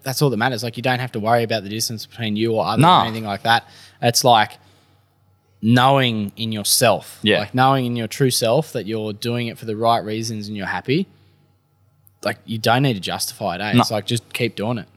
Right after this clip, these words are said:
Speaker 2: Yeah.
Speaker 1: Just keep fucking doing it. And if, like, you'll find that people will disagree with it or whatever, but you keep doing it organically and for the right reasons and for yourself,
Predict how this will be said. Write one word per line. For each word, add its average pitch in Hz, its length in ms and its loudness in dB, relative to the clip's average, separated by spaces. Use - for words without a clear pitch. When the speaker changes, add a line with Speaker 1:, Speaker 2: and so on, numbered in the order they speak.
Speaker 2:
Yeah. 110 140 4
Speaker 1:
Just 139 120 2
keep 139 180 0
fucking 120 260 -2
doing 131 180 0
it. 117 60 -4
And 120 100 -6
if, 123 160 -8
like, 160 200 2
you'll 208 120 8
find 147 360 4
that 113 120 -2
people 135 280 -2
will 120 140 -4
disagree 123 460 -2
with 131 180 -2
it 123 260 0
or 104 160 -4
whatever, 127 420 0
but 123 300 4
you 143 180 6
keep 147 220 0
doing 127 240 0
it 117 100 -6
organically 117 600 -2
and 110 80 -8
for - 100 -12
the 113 80 -4
right 117 240 4
reasons 113 420 -6
and 104 140 -10
for 117 140 -4
yourself, 110 520 2